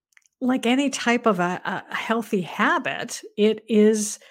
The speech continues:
something that will, s-, as I say, it sets you off on a good start for the day. It's something that you,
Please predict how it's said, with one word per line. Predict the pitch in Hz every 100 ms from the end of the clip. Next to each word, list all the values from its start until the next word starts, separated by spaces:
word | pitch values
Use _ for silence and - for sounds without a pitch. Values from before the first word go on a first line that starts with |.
| - _
something | - 220 190 226 208
that | 196 190 - - _ _ -
will, | 185 196 202 202 196 - _ _ _ _ _ _ _ _ _ _ _ _ _ _ _ _ _
s-, | - - - _ _ 226
as | 254
I | 269
say, | 262 302 226
it | 175
sets | - 302 311
you | 370
off | 359 359 359
on | 285
a |
good | 214 254 262 -
start | - - 277 311 202
for | 214
the | 180
day. | 170 240 214 160
It's | 170
something | - 240 240 254 226
that | 208 185
you, | 185 185 190 196